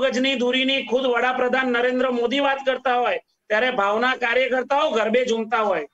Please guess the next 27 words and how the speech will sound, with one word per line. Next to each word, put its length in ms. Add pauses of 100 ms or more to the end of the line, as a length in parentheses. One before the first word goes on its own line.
(260)
ગુજરાતની 520
જનતાને 540
જોખમમાં 540
મૂકે. 260 (400)
બીજી 260
વાત 280
કરું, 320 (440)
બીજી 240
વાત 280
કરું 240 (560)
કે 140 (680)
કોંગ્રેસમાંથી 1000
જ 100
વારંવાર 720
છેલ્લી 420
ત્રણ 300
રાજ્યસભાની 760
ચૂંટણીઓ 440
થઈ, 220
બે 220
હજાર 200
સત્તર 340
થી 160
બે 100
હજાર 220
વીસ 260
માં, 160